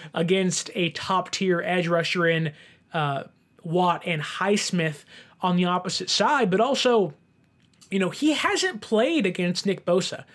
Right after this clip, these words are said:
Like, Nick Bosa not being in camp, and, and Matt Barrows pointed this out, um, about a month ago.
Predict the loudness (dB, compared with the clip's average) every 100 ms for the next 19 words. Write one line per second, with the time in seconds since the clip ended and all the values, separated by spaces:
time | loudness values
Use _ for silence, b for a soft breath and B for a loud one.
0 | B -4 0 0 0 0 0 2 2 2
1 | 0 0 2 2 0 -2 -2 -2 0 -2
2 | -4 B B -2 0 2 0 2 2 4
3 | 2 0 -2 -2 0 0 0 0 0 -2
4 | -6 B B -2 0 0 -2 -4 -4 -4
5 | 0 0 2 0 0 -4 -6